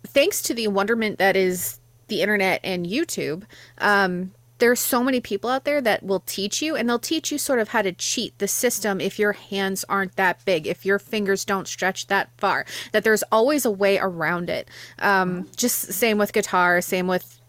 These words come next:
Speaker 1: u-, a ukulele, with bass and all that. It doesn't matter. There is a way around it and a way you can play it. And some of that stuff is how it makes it, makes it distinctly yours.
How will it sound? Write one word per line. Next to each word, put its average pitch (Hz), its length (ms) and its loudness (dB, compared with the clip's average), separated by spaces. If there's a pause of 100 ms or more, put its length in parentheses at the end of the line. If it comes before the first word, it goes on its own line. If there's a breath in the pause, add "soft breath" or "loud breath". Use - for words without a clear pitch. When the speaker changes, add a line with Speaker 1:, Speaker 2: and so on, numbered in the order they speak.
(120)
Speaker 1:
u-, 180 240 -4
a - 40 2
ukulele, 170 520 0
with 170 200 -4
bass 170 300 2
and 185 100 -6
all 170 80 0
that. 175 160 2
It 170 100 -4
doesn't 220 280 -2
matter. 190 420 2
There 214 200 2
is 240 120 0
a 370 80 4
way 180 360 2
around 165 380 0
it 147 40 -2
and 180 80 -4
a 160 60 -2
way 156 160 0
you 170 200 -4
can 185 240 -10
play 151 300 -2
it. 254 160 -2 (320 loud breath)
And 190 380 2
some 254 240 0
of 370 60 2
that 220 160 2
stuff 196 280 -2
is 180 140 -4
how 190 180 0
it 170 60 -2
makes 185 320 -4
it, - 80 -4 (120)
makes 190 340 0
it 160 100 0
distinctly 185 520 -4
yours. 151 680 -4